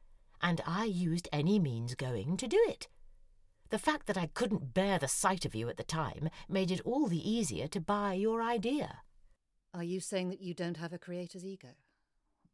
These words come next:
Speaker 2: That I find hard to believe. I don't understand you. I just wanted to write, to make that my life's work. I didn't even care if I wasn't paid much for it.
Speaker 1: The more I think about it, the more convinced I am that you would never have made it.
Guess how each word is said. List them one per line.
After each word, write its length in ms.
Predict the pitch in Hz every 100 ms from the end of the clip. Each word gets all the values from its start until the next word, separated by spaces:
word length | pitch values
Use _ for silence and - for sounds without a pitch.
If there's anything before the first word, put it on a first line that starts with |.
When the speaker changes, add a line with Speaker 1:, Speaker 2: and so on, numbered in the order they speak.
| _
Speaker 2:
That 160 | 147 -
I 240 | 143 -
find 140 | 147 135
hard 220 | 143 135
to 80 | -
believe. 360 | 139 135 143 196 _ _ _ _ _ _ _ _ _ _ _ _ _ _ -
I 60 |
don't 220 | 233 262 254
understand 480 | 240 - 233 226
you. 60 | 170 - _ _ _ _ _
I 60 | -
just 400 | - 262 - - -
wanted 320 | 208 214 220
to 100 | 214
write, 360 | 175 127 - -
to 100 | 156
make 220 | 160 151
that 220 | 190 -
my 140 | 180
life's 440 | 160 165 202 - -
work. 280 | 156 131 -
I 80 | 160
didn't 240 | 226 247
even 180 | 226 220
care 260 | - 190
if 120 | 190 196
I 40 |
wasn't 300 | 196 202 -
paid 320 | - 196 226
much 260 | 139 123 -
for 160 | - 120
it. 140 | - _ _ _ _ _ - - - - - - -
Speaker 1:
The 40 |
more 280 | 330 466 370
I 80 | 233
think 280 | - 185
about 360 | - - - -
it, 220 | - - -
the 80 |
more 220 | 233 233 196
convinced 520 | 135 113 180 - -
I 320 | 101 131 113
am 140 | 85
that 220 | 113 - 208
you 160 | 233
would 120 | 285
never 360 | 320 359 403 147
have 200 | 123 131
made 240 | 127 117
it. 200 | 196 -